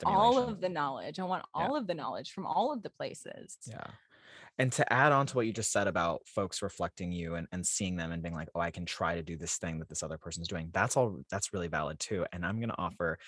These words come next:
Speaker 2: not even a devil's advocate, I'm just gonna offer you the other side of that piece that I
Speaker 1: Yeah.
Speaker 2: really have been thinking about the last week with what happened at the Oscars and with the fact that we're in Aries energy that's really volatile, really impulsive,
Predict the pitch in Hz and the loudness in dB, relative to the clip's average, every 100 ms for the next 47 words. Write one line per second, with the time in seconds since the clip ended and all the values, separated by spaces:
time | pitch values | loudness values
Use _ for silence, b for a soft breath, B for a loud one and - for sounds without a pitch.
0 | B B 113 120 98 92 82 85 80 85 | B B 0 2 2 2 0 0 0 -2
1 | 87 - 98 - 104 85 - 87 82 - | -4 -6 -4 -4 -2 -4 -4 -6 -4 -6
2 | 90 92 87 82 98 101 - - 120 127 | -4 -2 0 0 0 -2 -4 -4 -4 -4
3 | - - 87 90 95 104 101 - 107 101 | -2 0 2 2 0 0 -2 -4 -4 -4
4 | 92 95 85 117 120 123 123 120 120 120 | -4 -6 -6 -4 -2 -2 -4 -2 -2 -2
5 | - 123 127 92 92 95 - - B B | 0 -2 -2 -4 -2 -2 -6 -20 B B
6 | B B B - 107 92 92 - 98 95 | B B B -4 0 2 0 0 -2 0
7 | 85 80 - 87 80 85 - 95 95 101 | 0 0 -2 -4 -2 -4 -4 -4 -2 -4
8 | - 98 - 85 92 87 90 92 95 92 | -4 -4 -2 -2 -2 -4 -2 -2 -2 -2
9 | 90 85 82 87 87 82 - - 95 90 | -2 -2 -4 -4 -6 -8 -8 -10 -8 -6
10 | 92 85 85 - - 90 78 80 - 82 | -4 -4 -6 -8 -10 -4 -2 -2 -2 -2
11 | 80 76 - 85 87 92 90 85 87 - | 0 -4 -8 -14 -8 -4 -4 -4 -4 -4
12 | 80 - 82 | -2 -2 -2